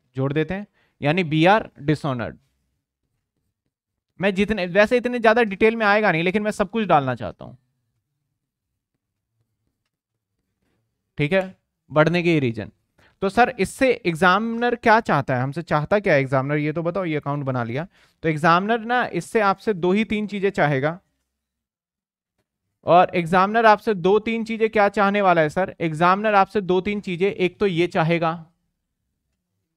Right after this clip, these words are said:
ठीक है, एक तो ये निकलवाना चाहेगा आपसे, और सर और,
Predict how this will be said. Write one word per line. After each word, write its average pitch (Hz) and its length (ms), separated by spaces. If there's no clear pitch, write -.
ठीक 165 160
है, 220 80
एक 185 220
तो 214 60
ये 190 160
निकलवाना 185 460
चाहेगा 175 360
आपसे, 165 420
और 190 220
सर 208 220
और, 202 280